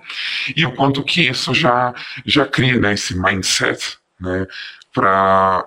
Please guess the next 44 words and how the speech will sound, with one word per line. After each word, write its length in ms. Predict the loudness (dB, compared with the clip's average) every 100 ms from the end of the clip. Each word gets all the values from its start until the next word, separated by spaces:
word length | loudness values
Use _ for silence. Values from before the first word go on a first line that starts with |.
| 0
pra 160 | 0
que 160 | 2 4
os, 360 | 4 2 -8 -14 _ 0
todo 220 | 2 4
mundo 240 | 4 4
já 160 | 4 4
saía 320 | 4 2 2
de 120 | 4
lá, 340 | 2 4 0 0 -6 -16 -18 -8 0
já 140 | 0
querendo 300 | 2 2 2
formar 260 | 2 4 4
sua 140 | 2
própria 260 | 0 2 2
empresa, 680 | 4 2 2 0 0 -2 -2 -6
não, 200 | 2 4
não 60 | 6
sabe 220 | 4 2
nem 100 | 0
como 140 | 2 0
é 40 |
que 60 | 0
uma 100 | -2
empresa 240 | 2 0
funciona, 440 | 2 0 2 0 0
não 80 |
sabe 260 | 0 0 2
nem, 280 | 2 2 -2 -6 -12 -8 -2
é, 640 | 0 2 2 2 0 -4 -2
como 180 | 0 2
é 60 |
que 140 | 0 0
lida 300 | 0 0 -2
com 140 | -2
outras 200 | -2 -2
pessoas. 560 | 0 0 0 0 0 2
A 120 | 2
gente 260 | 2 2
não 160 | 0 -2
é 40 |
ensinado 540 | -2 -4 -8 -8 -8 -6
a 40 |
lidar 440 | -4 -2 0 -2
com 120 | -4